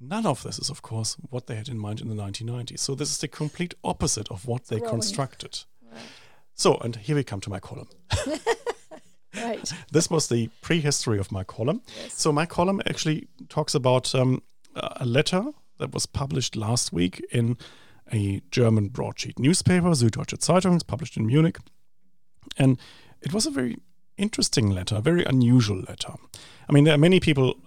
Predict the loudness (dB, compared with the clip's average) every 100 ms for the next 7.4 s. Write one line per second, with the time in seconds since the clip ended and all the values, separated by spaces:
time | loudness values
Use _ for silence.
0 | -4 -2 -2 -2 2 6 6 4 0 -2
1 | -2 2 2 2 0 0 0 -4 -4 -2
2 | -2 -2 -4 -4 -2 -2 -2 -4 -2 0
3 | 0 0 0 0 -2 -8 -8 -12 -14 -16
4 | -16 -16 -18 -10 -4 -2 -4 -6 -6 -8
5 | -12 -16 -12 -12 -12 -10 -8 -8 -10 -10
6 | -10 -10 -10 -10 -12 -14 -16 -12 -8 -8
7 | -8 -6 -6